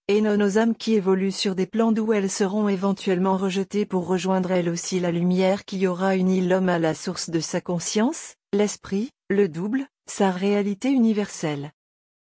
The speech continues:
Le double de l'homme représente l'antithésation de la lumière,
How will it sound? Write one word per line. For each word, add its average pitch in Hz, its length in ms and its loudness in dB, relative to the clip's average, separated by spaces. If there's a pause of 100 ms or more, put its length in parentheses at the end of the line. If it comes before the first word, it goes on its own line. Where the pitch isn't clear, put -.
Le 202 200 2
double 226 320 -2
de 202 80 4
l'homme 196 240 2
représente 196 640 0
l'antithésation 185 960 -2
de 185 80 2
la 175 160 2
lumière, 165 680 -2